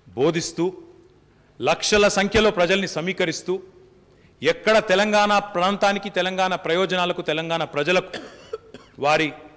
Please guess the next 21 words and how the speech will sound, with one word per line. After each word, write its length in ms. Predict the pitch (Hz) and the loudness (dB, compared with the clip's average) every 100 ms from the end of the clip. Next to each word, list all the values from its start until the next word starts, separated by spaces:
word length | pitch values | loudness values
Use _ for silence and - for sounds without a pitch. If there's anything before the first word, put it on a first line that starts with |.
| - | -6
హక్కులకు 400 | 156 - 240 196 | -4 2 4 2
విఘాతం 420 | 175 175 190 190 | 0 2 2 0
కలిగినా 400 | 170 160 160 143 - - _ _ _ _ _ - | -2 -4 -2 -4 -8 -20 _ _ _ _ _ -2
పోరాడుతూ, 540 | 143 175 185 170 170 180 - - - _ _ _ _ - | 4 6 6 2 -4 -6 -12 -20 -20 _ _ _ _ -2
పద్నాలుగేళ్ల 640 | 160 170 190 185 180 220 | -2 2 2 4 4 2
పాటు 400 | 214 196 196 170 - - - - 123 | 4 4 2 -4 -6 -20 -20 -18 -10
అంబేద్కర్ 480 | 151 190 190 190 165 | -4 -2 -2 -2 0
గారు 200 | 170 156 160 | 0 -2 -10
చూపిన 180 | 151 | -8
బాటలో, 420 | 135 143 165 180 202 - - _ _ _ _ 120 | -2 0 0 -2 -4 -16 -20 _ _ _ _ -8
అంబేద్కర్ 540 | 156 202 196 208 190 | 0 0 2 2 4
రాసిన 380 | 175 175 180 151 | 4 4 2 4
రాజ్యాంగం 560 | 147 170 147 220 214 | 4 4 4 4 4
ఆధారంగానే, 480 | 190 180 170 170 160 | 2 2 2 0 -2
ఆర్టికల్ 380 | 151 151 - 156 | -2 -4 -4 -4
మూడు 220 | 139 151 | 0 2
ఆధారంగానే 580 | 143 143 139 135 139 123 - - - - | 2 0 -2 -4 -8 -10 -14 -20 -20 -8
రాష్ట్రాన్ని 520 | 120 156 - 170 165 | 0 0 0 -2 -2
సాధించింది 640 | 147 139 139 135 143 139 120 - - - | -2 -4 -4 -8 -10 -10 -10 -16 -20 -6
టీఆర్ఎస్ 480 | 127 156 156 147 - | 2 4 4 2 0
పార్టీ, 300 | 143 - | -2 -2